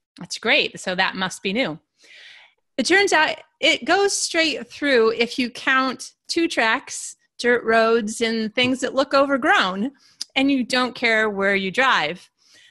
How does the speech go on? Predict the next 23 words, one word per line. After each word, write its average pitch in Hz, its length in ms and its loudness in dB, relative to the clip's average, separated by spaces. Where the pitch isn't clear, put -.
That 466 200 4
is 226 160 -2
not 262 460 4
really 285 260 2
the 233 100 0
way 233 180 2
that 214 120 2
I 190 120 2
like 202 200 0
to - 100 -14
do 214 140 -4
my 208 200 0
writing 226 440 0
or 240 260 0
my 208 220 2
driving. 208 540 -2
<laughs> - 840 -20
Technically, 349 720 0
it 330 160 -2
did 427 280 0
go 247 220 2
straight 277 420 0
through. 381 400 4